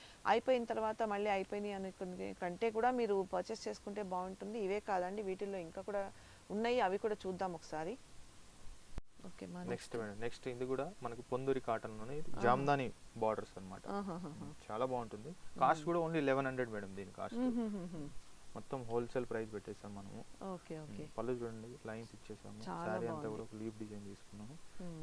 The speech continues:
Speaker 2: చాలా బాగుంటుంది, డిజైన్ అంతా కూడా శారీ మొత్తం ఉంటుంది.
Speaker 1: ఇది కూడా రన్నింగ్ బ్లౌజేనా?
Speaker 2: ఆ, అవును. ఇది
Speaker 1: ఆహా,
Speaker 2: కాంట్రాస్ట్
Speaker 1: డిఫరెంట్
Speaker 2: ఇచ్చారు. గ్రే
Speaker 1: ఇచ్చినట్టున్నారు.
Speaker 2: ఇచ్చారు. ఉమ్.
Speaker 1: ఓకే,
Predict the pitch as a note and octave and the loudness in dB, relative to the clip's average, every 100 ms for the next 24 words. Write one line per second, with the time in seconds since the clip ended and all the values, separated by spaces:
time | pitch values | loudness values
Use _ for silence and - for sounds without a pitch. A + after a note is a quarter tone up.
0 | D3+ A2+ A#2 C3 B2+ A#2 A2 G#2+ G#2+ A2 | 0 2 4 4 2 0 -2 -4 -4 -4
1 | B2 A2+ A2 A#2 A2+ G#2+ A#2 G#2+ A2 A#2 | -2 -2 -2 -2 -2 -4 -4 -4 -6 -6
2 | G#2+ G#2+ G#2+ G#2 - - A2+ G#2 G2 G2 | -4 -4 -4 -6 -6 -4 -4 -8 -10 -12
3 | G2+ - G#3 G3+ G#3+ G#3 F#3+ G3 G3 F#3 | -10 -6 -4 -4 -2 -2 0 0 0 0
4 | E3+ F3+ B3+ - A#2 G2+ G2 G2 - - | 0 -2 -2 0 -2 -2 -6 -6 -4 -2
5 | - - - - - - A#2 F3+ A#2 A2+ | -4 -6 -12 -12 -8 -6 -4 0 0 0
6 | A#2 - F3+ F#3 F3+ D#3+ - A2+ A2+ A2 | -4 -4 -4 -2 -2 -4 -6 -4 -2 -4
7 | C#3+ C#3 - - - D#3 - | -6 -8 -8 -12 -8 -8 -6